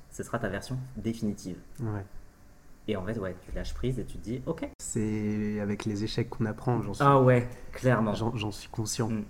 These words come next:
Speaker 2: Mm, j'en suis conscient, mais j'ai tellement peur de l'échec.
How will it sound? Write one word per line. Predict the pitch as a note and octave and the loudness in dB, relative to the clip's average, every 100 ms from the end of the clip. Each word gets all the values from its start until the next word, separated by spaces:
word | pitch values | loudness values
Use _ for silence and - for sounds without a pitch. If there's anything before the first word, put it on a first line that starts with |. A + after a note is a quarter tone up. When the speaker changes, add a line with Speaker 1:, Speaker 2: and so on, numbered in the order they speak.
| - | -2
Speaker 2:
Mm, | G#2+ G#2 | 0 2
j'en | G2+ G2+ | 0 -4
suis | - - | -6 -6
conscient, | G#2 G#2+ | -4 0
mais | G2+ G2 | 0 0
j'ai | G#2 - - - | -2 -4 -12 -4
tellement | - A#2+ A#2+ G#2+ | 2 2 2 0
peur | - A#2 A2 | 0 -2 0
de | G2+ | -2
l'échec. | G#2 - A2+ - | -4 -4 -6 -6